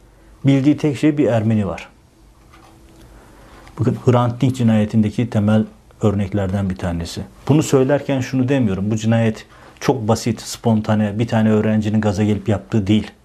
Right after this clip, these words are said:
Hayır, oraya geleceğim. O başka bir boyut. Ama biz bu nefret söyleminden o kadar çok canımız yandı ki Türkiye olarak.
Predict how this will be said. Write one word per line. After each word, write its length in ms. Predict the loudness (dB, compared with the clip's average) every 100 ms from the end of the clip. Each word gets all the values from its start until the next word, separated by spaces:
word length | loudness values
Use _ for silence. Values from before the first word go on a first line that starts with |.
| _
Hayır, 180 | -2 -2 -4 -20 -20 -20 -2
oraya 220 | 0 2
geleceğim. 360 | 2 0 0 -2
O 100 | -2
başka 300 | -2 -2 -4
bir 120 | -4
boyut. 320 | -8 -10 -16 -20 -20 -20 -20 -20 -2
Ama 380 | 2 2 2 -2 2
biz 260 | 2 0 -18 _ -20 _ 2
bu 260 | 2 4
nefret 360 | 0 2 0 0
söyleminden 760 | -4 -2 -2 -2 -4 -4 -6 -8 -8
o 40 |
kadar 280 | -4 -2 -2
çok 240 | -4 -6
canımız 400 | -2 0 0 -2
yandı 260 | -6 -4 -6
ki 120 | -6
Türkiye 340 | -10 -10 -6 -6
olarak. 240 | -8